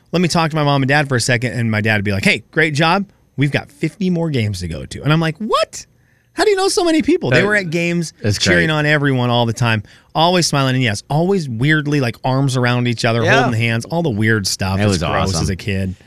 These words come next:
Speaker 2: And then, uh, the other one is your daughter, and it must have been one of the cousins. I don't know
Speaker 1: Yeah.
Speaker 2: all of the cousins
Speaker 1: Yeah.
Speaker 2: or nephews or whatever they are, but
Speaker 1: It
Speaker 2: I don't,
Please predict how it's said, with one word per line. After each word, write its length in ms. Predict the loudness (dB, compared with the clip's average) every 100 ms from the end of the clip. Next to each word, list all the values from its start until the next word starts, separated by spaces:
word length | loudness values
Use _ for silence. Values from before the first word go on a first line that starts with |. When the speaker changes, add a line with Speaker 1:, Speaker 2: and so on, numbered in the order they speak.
| _ 0
Speaker 2:
And 140 | 2
then, 300 | 2 2 0
uh, 200 | 0 0
the 140 | 2 2
other 140 | 2
one 220 | 2 0
is 420 | 2 2 2 0 -2
your 280 | 0 0
daughter, 440 | 2 0 2 2 0
and 340 | 2 0 0
it 160 | 0 0
must 200 | 0 0
have 60 | -2
been 140 | 0
one 140 | 0 0
of 60 |
the 60 | -2
cousins. 460 | 0 0 2 0
I 60 | 0
don't 200 | 0 -2
know 200 | 0 2
Speaker 1:
Yeah. 220 | 2 2
Speaker 2:
all 60 | 2
of 60 | -2
the 80 |
cousins 460 | -4 -2 -2 0 0
Speaker 1:
Yeah. 180 | 2 2
Speaker 2:
or 60 |
nephews 420 | 2 0 -2 -2 0
or 20 |
whatever 260 | 0 0 0
they 120 | 0
are, 180 | 0 0
but 140 | 0
Speaker 1:
It 40 |
Speaker 2:
I 20 |
don't, 80 | 0